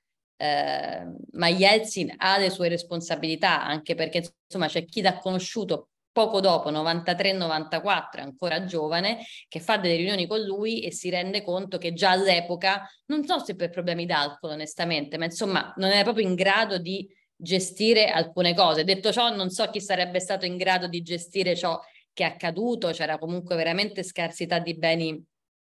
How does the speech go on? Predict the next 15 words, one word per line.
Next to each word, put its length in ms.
primari 720
in 160
quegli 280
anni. 640
E, 840
e 180
quindi 280
su 180
questo 460
penso 320
che 100
ci 100
sia 120
un 100
parallelo 840